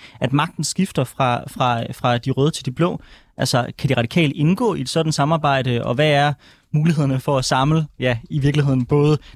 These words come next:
Danmarksdemokraterne, Dansk Folkeparti, Nye Borgerlige, Moderaterne? Altså, det er jo ikke ligefrem de mest naturlige lege, øh, kammerater, der er samlet i det rum.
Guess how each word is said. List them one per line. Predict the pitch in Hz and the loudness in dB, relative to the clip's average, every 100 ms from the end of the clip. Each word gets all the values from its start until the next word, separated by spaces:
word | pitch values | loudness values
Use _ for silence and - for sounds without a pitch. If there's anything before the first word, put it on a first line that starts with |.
| - | 0
Danmarksdemokraterne, | 156 165 - 135 127 147 127 123 | 2 2 -2 -6 0 0 0 -2
Dansk | 151 151 | -2 -2
Folkeparti, | - 151 151 143 - 160 | 0 0 0 -2 -4 -2
Nye | 143 151 | 0 0
Borgerlige, | 147 143 151 139 135 | 2 2 2 2 0
Moderaterne? | 143 131 139 147 151 | 2 2 2 2 0
Altså, | 131 - - | -2 -6 -6
det | |
er | |
jo | 151 | 0
ikke | |
ligefrem | 185 - 170 175 - - - _ - | 0 2 0 -2 -10 -20 -20 _ -2
de | |
mest | 160 165 - | 2 2 0
naturlige | 160 143 247 185 139 | -2 -2 0 0 0
lege, | 131 131 156 165 - | 0 2 0 -2 -6
øh, | 135 123 | -6 -4
kammerater, | - 127 127 135 | -2 0 0 0
der | 120 | 0
er | 120 | -2
samlet | - 127 147 | 0 0 2
i | 135 | 2
det | 135 | 0
rum. | 139 | -2